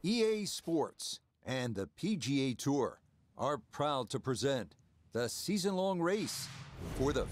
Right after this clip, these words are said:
FedEx Cup. From breathtaking Pebble Beach, California, it's live third-round coverage of the A T and T Pebble Beach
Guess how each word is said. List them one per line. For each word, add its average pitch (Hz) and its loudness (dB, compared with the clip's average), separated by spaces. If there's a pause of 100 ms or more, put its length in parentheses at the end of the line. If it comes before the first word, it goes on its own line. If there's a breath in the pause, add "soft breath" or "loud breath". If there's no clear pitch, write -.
(120)
FedEx 123 -2
Cup. 117 -2 (1040)
From 139 0 (100)
breathtaking 143 0 (120)
Pebble 160 2
Beach, 139 -2
California, 156 0 (300)
it's 135 -2
live 127 0
third-round 147 0
coverage 156 0 (260)
of 135 0
the 110 -4 (140)
A 196 0 (100)
T 190 0
and 170 0
T 196 0 (400)
Pebble 147 2 (120)
Beach 139 -6